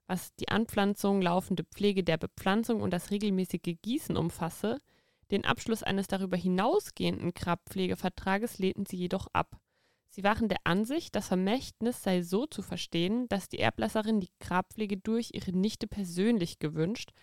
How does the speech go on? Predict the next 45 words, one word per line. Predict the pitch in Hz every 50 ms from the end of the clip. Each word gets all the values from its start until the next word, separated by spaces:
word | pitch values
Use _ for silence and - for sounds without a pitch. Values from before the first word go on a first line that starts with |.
| _ _ _ _ _ _ _
und | - 220 -
ihr | - 202
hierfür | 185 202 226 247 269 - - - -
einen | - 185 185
Betrag | 180 - - - 185 190 208 -
in | 190 180 175
Höhe | 190 196 190
von | - - - -
achttausend | - 180 - - - 196 190 190 190 - - -
Euro | - - 175 180 170 165
zur | - - 165
Verfügung | 160 165 160 - - 160 160 151 151
gestellt | 151 160 - - - 85 78 - - - -
habe. | - - - - - - - - - _ _ _ _ _ _ _ _ _ _ _ _ _ _ _ _ _ _ _ _
Das | - 170 175 - - - _ _ _ _ _
Amtsgericht | - 175 190 - - - - 180 180 175 -
München | 180 185 233 262 - 302 233
gab | 185 - -
nun | - 202 220 220
dem | 208 185
Beklagten | 170 - - - - 165 175 - _ - 170
Recht | 160 175 190 285 - -
und | - 202 190 185
wies | 196 202 -
die | - 202 -
Klage | - 170 160 165 165 170 - -
ab. | - - 156 151 - - - _ _ _ _ _ _ _ _ -
Die | - 185
Verfügung | 180 185 175 - - 294 320 247 202 196 180
der | - - -
Erblasserin | - - - - 185 - - 185 - - 196 214 214
sei | - - 180 175 185
zunächst | - - 175 170 175 190 233 - - - -
nach | 185 180 175 180 180 -
den | - 175 170
Paragraphen | - 170 170 165 165 - - 160 165 180 - 185 175 170
neunzehn | 170 165 170 170 - - 170 165
neununddreißig | 160 156 175 220 240 233 - 233 240 233 - 233 -
und | 180 175
neunzehn | 165 160 165 170 - 170 160
vierzig | - - - 190 208 214 - - 269 247 -
des | - 247 -
B | - - 240
G | 226 240 240
B | 226 - 233 247 254 285